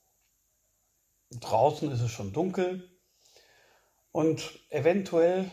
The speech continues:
wenn ich das hier aufnehme, sind schon viele von euch im Bett. Und ich merke, mir geht es gut.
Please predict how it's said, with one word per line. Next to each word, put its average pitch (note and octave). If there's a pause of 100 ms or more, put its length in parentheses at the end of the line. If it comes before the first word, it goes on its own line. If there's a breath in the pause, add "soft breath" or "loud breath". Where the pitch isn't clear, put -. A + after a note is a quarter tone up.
(100)
wenn A#2
ich A#2
das C#3+
hier G#2+
aufnehme, D#3
sind C3
schon C3
viele F#3+
von C3
euch B2+ (380 soft breath)
im A#2
Bett. F#2+ (1120)
Und E3+
ich E3+
merke, G#3 (720 soft breath)
mir A3+
geht A#3+
es -
gut. C4